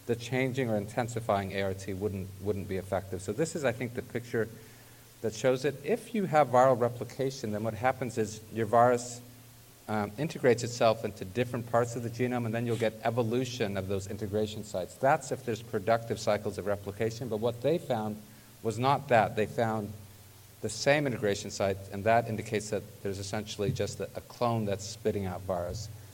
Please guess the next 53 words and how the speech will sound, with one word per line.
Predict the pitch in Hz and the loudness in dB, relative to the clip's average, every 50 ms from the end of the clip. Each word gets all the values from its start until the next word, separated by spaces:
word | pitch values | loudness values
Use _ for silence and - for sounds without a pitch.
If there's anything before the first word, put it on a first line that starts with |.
| - - | -6 -2
Now, | 147 151 | 0 0
this | 151 147 - | 0 0 -2
is | 214 185 | -2 -2
a | 165 | -4
small | - - - 143 135 135 143 | -4 0 2 4 4 6 4
study, | 139 - - 127 113 117 120 | 2 4 4 4 6 6 4
it, | 117 113 113 120 110 | 2 0 -2 -2 -4
and | 110 110 104 | -2 -2 2
there | 113 123 127 | 4 6 6
will | 127 127 139 | 6 4 2
be | 120 131 127 123 123 | 2 2 2 2 2
a | - 107 | 0 0
variety | 90 113 110 110 113 117 123 127 127 | 0 2 4 6 6 6 6 6 4
of | 123 104 | 2 0
different | 117 117 - 135 - | -2 -2 -2 -2 -4
instances, | 113 104 95 - 110 - - 110 104 - | -4 -8 -8 -10 -12 -6 -4 -4 -4 -2
so | - 107 104 104 | 0 0 2 2
as, | 104 101 101 - - | 2 0 -2 -8 -10
as | - 101 104 101 - - - - | -8 -8 -8 -8 -10 -16 -8 -2
Doctor | - 113 117 117 110 | 0 0 0 0 0
Del | 117 110 | 0 2
Rio | 104 113 110 110 | 4 4 4 2
said, | 107 - 113 107 101 101 | 2 2 0 -2 0 -2
you, | 101 95 - | -2 0 0
you | 156 160 | 0 0
have | 95 117 110 - - | 2 0 -2 -2 -2
to | - | -2
go | 98 110 104 | 0 0 0
through | 95 98 - 113 104 101 98 - - - - - - - - | 0 -2 -2 0 0 0 -2 -4 -12 -16 -20 -20 -20 -12 2
talking | - 143 139 139 147 | 4 4 4 4 -2
to | 127 - | -6 -4
the | - 127 | -6 -6
patient, | 120 - 127 120 120 117 110 107 | -2 0 0 0 0 -2 -2 0
making | 110 110 113 120 107 | 0 0 0 -4 -8
sure | - - 113 107 | -2 0 0 2
there's | 95 104 92 | 2 0 -4
not | 98 101 98 95 | -2 -4 -6 -4
something | - 101 98 - 95 98 | -4 -6 -6 -6 -6 -4
else. | 95 98 92 95 - - - - - - - - | -4 -4 -4 -6 -10 -14 -16 -18 -18 -20 -18 -6
But | - 113 | 0 2
I | 123 113 | 2 2
think | 117 139 120 123 | 2 -2 -4 -4
in | 104 | -6
some | - - 131 123 120 117 | -4 2 2 2 2 2
instances, | 104 101 - - - 101 - - 98 95 95 95 | -2 -6 -8 -8 -8 -8 -4 -4 -4 -4 -4 -6
this | 101 98 - | -6 -6 -6
is | - 90 - | -8 -10 -8
gonna | - 95 95 | -6 -6 -6
be, | 92 95 92 90 85 82 - - - - - | -6 -6 -8 -8 -8 -12 -16 -18 -20 -20 -10
gonna | - 98 92 92 | -8 -8 -8 -6
be | - 82 | -8 -8
the | 82 - | -8 -8
answer. | 82 82 - - - - | -12 -12 -14 -16 -16 -18